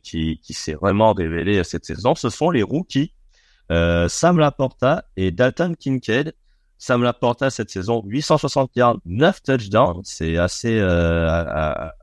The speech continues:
c'est énorme quand même, euh, avant la semaine dix-huit. Et puis, euh, oh là, j'étais sur, euh, sur la touche, mais Dalton Kincaid, c'est cinq cent quatre-vingt-neuf yards et deux touchdowns. Est-ce que ces deux-là, tu les vois potentiellement comme, euh, des tight ends numéro un à venir en, en fantasy,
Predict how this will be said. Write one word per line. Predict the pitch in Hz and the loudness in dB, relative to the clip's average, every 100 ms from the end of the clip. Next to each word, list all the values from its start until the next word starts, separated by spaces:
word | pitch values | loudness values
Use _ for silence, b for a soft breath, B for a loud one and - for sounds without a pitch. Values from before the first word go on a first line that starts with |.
| - | -20
c'est | - - | -16 -8
énorme | 87 127 139 | 0 2 2
quand | - | -2
même, | 101 117 92 | 0 2 2
euh, | 82 82 | 2 2
avant | 82 92 | 2 2
la | 85 | 2
semaine | - 90 87 | -2 -4 -4
dix-huit. | 92 87 123 165 _ _ _ _ | -8 0 0 0 _ _ _ _
Et | - | -10
puis, | - 131 117 | 0 4 6
euh, | 90 87 85 85 85 85 85 85 - | 4 2 2 0 0 0 0 0 -2
oh | 78 | -2
là, | 92 | -2
j'étais | 95 - 82 | -4 -8 -12
sur, | - - | -10 -8
euh, | 76 76 78 78 | -6 -4 -4 -6
sur | - 78 | -6 -4
la | 80 | -4
touche, | 82 92 | -4 0
mais | 127 87 | 0 2
Dalton | 98 - 120 | 0 0 -4
Kincaid, | - 120 - 131 110 | -4 -6 0 0 0
c'est | - - | -8 -10
cinq | - 139 | -4 -2
cent | 139 143 | 0 0
quatre-vingt-neuf | - - 127 123 120 120 | 0 2 2 4 2 2
yards | 123 104 | 2 2
et | |
deux | 80 104 | 0 -2
touchdowns. | - 98 113 131 185 - - _ - | -2 -2 2 2 2 -8 -20 _ -8
Est-ce | 90 - | -8 -4
que | 160 165 | -4 -2
ces | - 95 | -2 -2
deux-là, | 104 127 123 135 175 _ _ _ _ - | 2 2 4 2 0 _ _ _ _ -8
tu | 117 | -2
les | 113 | -2
vois | 107 120 - | 0 -2 -2
potentiellement | 110 107 - 101 120 135 | -6 -4 -2 -2 0 -2
comme, | 110 110 98 | 0 0 0
euh, | 87 | -2
des | 82 80 | -4 -8
tight | - 92 104 | 0 2 2
ends | 101 | 2
numéro | 92 92 87 92 - | 0 0 -2 -2 0
un | 107 | 2
à | 98 | 2
venir | 85 87 90 117 | 0 -2 0 2
en, | 95 85 80 | 2 0 -4
en | 71 | -8
fantasy, | - 85 - 80 90 113 131 | -6 -8 -4 -6 0 -2 -2